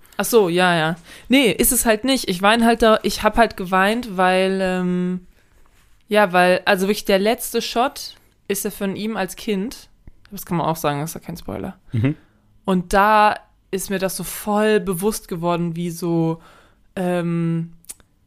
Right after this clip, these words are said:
Speaker 1: wie sagt man so, ähm, innocent, was ist das deutsche Wort nochmal?
Speaker 2: Unschuldig?
Speaker 1: Wie so unschuldig er war als Kind und wie einfach seine Umwelt,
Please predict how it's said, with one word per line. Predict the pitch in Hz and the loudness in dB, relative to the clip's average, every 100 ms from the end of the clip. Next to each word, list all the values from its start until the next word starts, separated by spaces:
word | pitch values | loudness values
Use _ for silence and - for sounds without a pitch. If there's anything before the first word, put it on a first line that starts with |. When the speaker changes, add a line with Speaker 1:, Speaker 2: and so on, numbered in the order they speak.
| _ | _
Speaker 1:
wie | 196 185 | -8 -6
sagt | 175 180 - | -4 -6 -6
man | 175 175 | -6 -6
so, | 170 170 170 165 | -6 -4 -4 -4
ähm, | 180 170 165 165 170 165 - - | -6 -4 -4 -4 -6 -8 -8 0
innocent, | 202 208 - 180 170 - - _ - _ _ _ _ | 0 0 -2 -4 -4 -10 -16 _ -20 _ _ _ _
was | 226 202 | -14 -8
ist | |
das | 214 208 | -8 -4
deutsche | 202 202 196 | -4 -4 -8
Wort | 208 | -2
nochmal? | 233 208 | 0 0
Speaker 2:
Unschuldig? | 123 143 - - - - | -2 -4 -10 -20 -20 -4
Speaker 1:
Wie | 190 | -2
so | 170 | -2
unschuldig | - 240 247 - 240 226 214 | 0 0 0 0 -2 -2 -6
er | 208 | 0
war | 214 | 0
als | 208 208 | 0 -4
Kind | - 220 214 220 | -6 -4 -4 -6
und | - 185 | -6 -2
wie | 196 | -2
einfach | 190 190 - | -4 -6 -8
seine | - 190 190 - | -2 0 0 -2
Umwelt, | 214 247 233 202 202 214 214 - | -2 -2 0 2 4 2 -2 -6